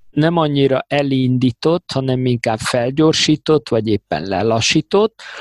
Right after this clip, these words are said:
és miket jelentenek. Ami ebben érdekes, hogy ez, ez az életnek a legkülönfélébb szféráira, tehát, hogy, ö,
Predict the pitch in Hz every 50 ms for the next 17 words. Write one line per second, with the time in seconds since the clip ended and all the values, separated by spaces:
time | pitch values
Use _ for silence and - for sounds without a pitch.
0 | - - - - - - _ - 151 143 143 - - - - - _ _ 156 156
1 | 160 - - 147 131 - - 131 113 98 98 98 104 - - 113 104 85 82 80
2 | - - - - - _ _ _ 175 190 214 240 233 202 175 165 151 151 156 151
3 | 151 156 156 156 151 139 131 127 117 - - 131 120 135 135 - - - 143 135
4 | 127 139 135 135 135 135 135 - - - - - - - _ _ - 135 135 139
5 | 143 123 - 175 175 165 156 143 120 - 147 135 - 147 135 143 139 135 - -
6 | - 147 139 135 135 135 117 - - 139 139 135 131 135 135 139 139 _ _ _
7 | _ _ - - - - 156 151 156 147 131 113 98 92 90 85 87 90 - 78
8 | 76 76 - - 117 90 80 98 113 110 - - - 131 123 123 120 - - -
9 | - - - - - - _ _ - 131 131 127 127 131